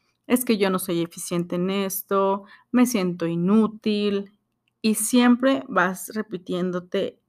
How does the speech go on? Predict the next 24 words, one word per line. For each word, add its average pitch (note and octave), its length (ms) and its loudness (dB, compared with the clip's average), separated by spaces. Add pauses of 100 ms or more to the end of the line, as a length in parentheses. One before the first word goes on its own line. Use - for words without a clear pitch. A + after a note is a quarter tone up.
(140)
eso G3 460 -2
en F#3 160 -4
tu F3 140 -12
cabeza. F3+ 800 -2 (1700)
La B3+ 280 6
conducta C4 1000 4
de G3 260 -6
quien G3+ 220 -4
padece A3 560 0
esto G3+ 540 -6
es F#3 240 -6
la G3 160 -2
rigidez. F3 600 -6 (500)
Por F4 180 2
eso E4 220 2
se E4 140 4
vuelve B3 440 6
en G3+ 140 -4
la F#3 100 0
máscara F3+ 640 -2
del F3 280 -2
rígido. F#3+ 840 -2 (1300)
Es B3+ 260 6
probable C4 920 4